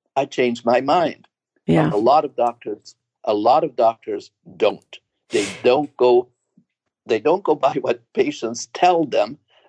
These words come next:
Speaker 1: because in some ways they look down on patients and they think of them as sort of less smart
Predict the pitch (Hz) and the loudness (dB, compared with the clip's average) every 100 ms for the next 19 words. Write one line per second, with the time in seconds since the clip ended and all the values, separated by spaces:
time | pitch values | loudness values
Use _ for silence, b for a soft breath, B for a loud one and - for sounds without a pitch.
0 | - 127 - 127 123 123 - _ _ _ | -8 -8 -2 0 2 0 -4 _ _ _
1 | _ - 120 120 160 170 175 120 92 117 | _ -6 -6 -2 0 2 2 0 0 -8
2 | - _ _ _ - 131 131 120 107 117 | -16 _ _ _ 0 0 2 -2 0 2
3 | 160 180 107 90 - - 78 - 71 123 | 2 0 -6 -8 -12 -10 -10 -14 -14 -14
4 | - - _ _ _ - 113 113 113 120 | -16 -18 _ _ _ 0 2 2 0 -4
5 | _ 123 123 123 156 165 131 117 117 120 | _ -4 -2 -2 -4 -2 -2 0 -2 -2
6 | 110 104 117 - - 139 127 120 - _ | -2 -2 -4 -14 -6 0 4 2 0 _
7 | _ _ - 151 156 - - 127 135 110 | _ _ -2 2 2 -2 -6 0 0 0
8 | _ | _